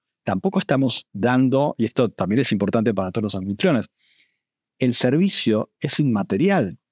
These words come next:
No es que estamos dejando, no sé, cosas costosas para los clientes. No estamos comprando su confianza. Estamos ganando su confianza en base a atención personal,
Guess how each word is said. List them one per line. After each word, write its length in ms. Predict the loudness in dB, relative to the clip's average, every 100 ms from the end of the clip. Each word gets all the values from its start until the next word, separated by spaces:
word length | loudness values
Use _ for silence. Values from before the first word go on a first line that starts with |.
| _
No 120 | 0
es 80 | 0
que 80 | 0
estamos 400 | -2 0 0 0
dejando, 760 | -4 -2 0 0 2 0 -2 -6 _ _ _
no 140 | -4
sé, 340 | -2 -2 -4 -6 _ _ _ _ _
cosas 380 | -2 0 -2 -4
costosas 680 | -6 -6 _ -2 0 -2 -4
para 180 | -4
los 140 | -4 -4
clientes. 240 | -2 0
No 80 | 0
estamos 400 | 0 2 2 0
comprando 720 | -4 -6 -4 -2 0 2 0
su 160 | -2 -4
confianza. 800 | -4 -4 -4 -4 -4 -8 -10 -14 _ _ _ _ _ -12
Estamos 500 | -4 0 2 0 -4 _ _ _ _ _ _ _ _ _ _ _ _
ganando 680 | -2 0 2 2 4 4 4
su 160 | 2 0
confianza 760 | -2 0 0 2 0 0 -2 -4
en 180 | -4 0
base 340 | 0 0 0 0
a 320 | 0 -2 -4 _
atención 720 | -6 -2 -2 0 2 2 2
personal, 840 | 0 -2 -2 -2 0 0 0 -4